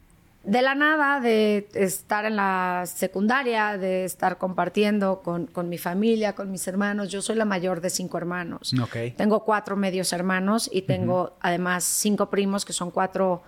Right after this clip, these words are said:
Speaker 1: hombres y una mujer. Entonces, somos diez en total,
Speaker 2: Ok.
Speaker 1: de dos hermanas,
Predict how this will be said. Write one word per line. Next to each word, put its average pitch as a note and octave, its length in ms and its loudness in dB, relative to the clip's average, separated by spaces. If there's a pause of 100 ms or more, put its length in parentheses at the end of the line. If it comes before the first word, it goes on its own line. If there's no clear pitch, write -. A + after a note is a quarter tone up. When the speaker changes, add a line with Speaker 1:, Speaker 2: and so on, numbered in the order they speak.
(220)
Speaker 1:
hombres G#3+ 520 2
y F3+ 100 -6
una F3 160 -4
mujer. D#3+ 300 -4 (460)
Entonces, - 260 -2
somos G3 360 2
diez D#4+ 280 2
en D#4+ 120 0
total, D4 500 0
Speaker 2:
Ok. - 140 2
Speaker 1:
de G3+ 120 2
dos - 220 2
hermanas, G#3 640 0